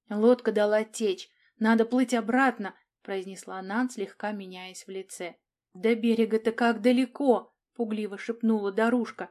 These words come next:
и в ее обычно спокойных глазах зажглись беспокойные огоньки.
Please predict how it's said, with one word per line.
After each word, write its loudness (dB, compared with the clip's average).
и -4
в -2
ее 2
обычно 0
спокойных -2
глазах -2
зажглись -2
беспокойные -4
огоньки. -10